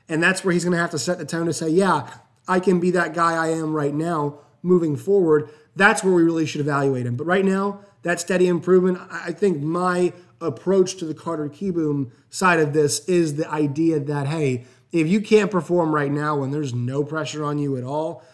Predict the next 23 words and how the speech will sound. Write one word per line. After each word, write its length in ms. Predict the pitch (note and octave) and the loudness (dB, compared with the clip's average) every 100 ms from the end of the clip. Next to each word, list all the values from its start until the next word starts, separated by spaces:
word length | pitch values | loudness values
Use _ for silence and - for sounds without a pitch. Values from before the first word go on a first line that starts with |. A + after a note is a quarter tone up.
| _ _ | _ _
when 320 | D3 F3 D#3+ | -2 0 0
can 240 | D3+ D3 C3+ | 0 -2 0
you 100 | B2+ | -2
perform? 380 | B2 A#2 B2+ B2+ | -4 -6 -4 -2
And 80 | |
I, 160 | D#3+ F3+ | -2 -2
I 60 | F#3 | 0
think 240 | G3+ F3+ | 2 2
Carter 420 | E3 D#3 C#3 B2+ - _ _ - | 2 2 2 -2 -6 _ _ -2
identifies 680 | D#3 D3+ D3+ C3+ C#3+ C3+ A#2+ | 0 2 0 2 0 0 0
that 300 | C3 B2+ - | -4 -4 -6
too. 360 | - C#3 A#2+ - _ _ _ | 0 0 0 -10 _ _ _
Somebody 320 | - A#3 B3+ G#3+ | 0 2 4 4
says 320 | A#3 A3 F3 | 4 6 4
Riley 320 | F#3+ G3+ G3+ | 2 4 4
Adams, 300 | G3+ G3+ E3 | 6 2 2
Lane 220 | E3+ D#3+ | 2 0
Thomas, 260 | E3+ F3 D#3+ | 2 0 0
but 100 | E3+ | -2
also 240 | E3 D#3+ | -2 -2
Jos-, 400 | D3+ C#3 F3 E3+ | -2 -4 -6 -6
Josiah 440 | D3 C#3+ E3 D#3+ C#3+ | -2 0 0 -2 0
Gray 440 | D3+ D3 C#3 | 0 2 2